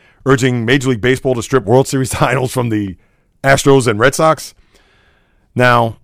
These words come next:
all I gotta say to that is we know, and the Dodgers have come out and said, "Ah, we don't want those fake banners. We don't wanna be a part of a championship that wasn't ours." And good for them for saying that.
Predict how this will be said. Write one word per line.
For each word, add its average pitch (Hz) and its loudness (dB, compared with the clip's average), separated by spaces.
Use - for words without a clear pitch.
all 175 6
I 175 6
gotta 147 2
say 139 -2
to 123 -4
that 123 0
is 101 -6
we 165 4
know, 147 2
and 127 0
the 120 0
Dodgers 151 4
have 120 -6
come 139 0
out 135 0
and 104 -6
said, 123 0
"Ah, 127 4
we 131 2
don't 139 2
want 123 0
those 110 -6
fake 131 2
banners. 117 0
We 127 2
don't 139 4
wanna 123 2
be 117 0
a 110 0
part 120 4
of 110 0
a 104 -2
championship 120 -2
that 104 -4
wasn't 107 -2
ours." 107 -4
And 120 -4
good 156 2
for 139 -2
them 131 0
for 110 -4
saying 131 0
that. 131 -4